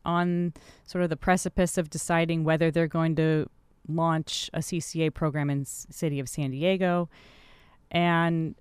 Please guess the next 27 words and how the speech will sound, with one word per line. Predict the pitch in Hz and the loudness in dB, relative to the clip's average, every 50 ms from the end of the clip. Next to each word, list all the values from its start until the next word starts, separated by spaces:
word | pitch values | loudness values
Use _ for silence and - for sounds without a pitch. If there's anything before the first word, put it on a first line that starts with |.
| _ - | _ -10
so | - - 196 185 190 | -2 0 2 4 4
it'll | 202 208 208 | 4 4 2
be | 220 254 226 | 4 4 4
a | 208 | 4
great | - 247 269 320 | 6 6 6 8
opportunity | 285 294 - 254 214 - - - 285 302 277 269 220 190 185 170 170 170 180 | 6 6 6 4 2 0 2 2 4 6 6 6 6 6 4 4 4 2 0
for | 180 - - - 190 185 180 180 180 | -2 -4 -2 2 4 6 6 6 6
anyone | - 202 220 226 220 214 202 202 | 4 4 4 4 4 4 4 2
in | - - 190 190 190 185 185 180 180 - | 2 2 2 2 4 2 2 0 0 -2
Orange | - 180 180 175 - - | 0 0 0 0 -2 -4
County | - - 226 220 214 196 180 180 180 | 0 2 2 4 4 4 2 2 2
who's | 170 175 175 - | 0 0 0 0
interested | - 190 - - 170 - - 185 180 175 170 - - | 0 -2 -2 -2 -6 -4 0 2 2 2 0 -2 -4
in | - 156 156 156 156 156 151 | -2 -2 0 0 0 -2 -2
community | - - - 175 170 165 160 156 | -4 -2 -2 0 0 0 0 -2
choice | 143 - - 156 147 - - | -4 -2 -2 -2 0 2 2
energy | 247 254 247 220 190 220 214 208 196 | 4 4 4 4 2 2 2 2 2
and | 180 156 | 2 0
its | 143 - - | 0 0 0
opportunities | 151 156 - 156 143 - - 233 226 220 214 202 208 196 196 196 196 175 - | -2 0 0 -2 -4 -2 0 2 4 4 4 2 2 2 2 0 -2 -2 -4
and | - 147 143 | -4 -4 -4
its | 139 - - | -4 -8 -6
benefits | - - 240 233 226 - - - 208 202 190 - - - - | -2 0 2 2 2 0 0 0 2 2 0 0 -6 -10 -8
and | 165 143 147 | -6 -6 -6
its | 143 - - | -6 -8 -10
potential | - 160 - 170 143 131 - 139 135 | -12 -10 -8 -6 -6 -6 -6 -8 -6
risks | 170 202 214 202 196 - - - - - | -2 0 2 2 0 0 -6 -12 -14 -16